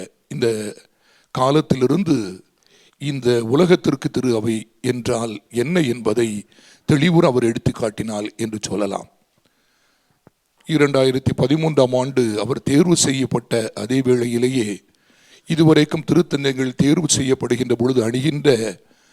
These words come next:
அந்த ஆடை அணியாது வெள்ளை நிற உடையில் அவர் தோற்றமளித்ததே பலருடைய விழிப்புருவங்களையும் உயர்த்திற்று என்று சொல்லலாம். அவ்வளவு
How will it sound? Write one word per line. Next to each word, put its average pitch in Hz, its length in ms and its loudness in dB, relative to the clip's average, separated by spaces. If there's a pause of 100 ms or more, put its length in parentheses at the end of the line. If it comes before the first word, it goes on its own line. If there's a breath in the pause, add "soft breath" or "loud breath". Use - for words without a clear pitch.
(500 soft breath)
அந்த 131 180 0 (960)
ஆடை 139 220 2 (340)
அணியாது 127 500 -2
வெள்ளை 151 300 4
நிற 139 120 4 (140)
உடையில் 127 360 -2 (560 soft breath)
அவர் 120 340 0 (400)
தோற்றமளித்ததே 139 760 0 (300)
பலருடைய 135 500 0 (580 soft breath)
விழிப்புருவங்களையும் 123 920 0
உயர்த்திற்று 104 520 -8
என்று 95 220 -10
சொல்லலாம். 87 400 -10 (1080)
அவ்வளவு 139 280 0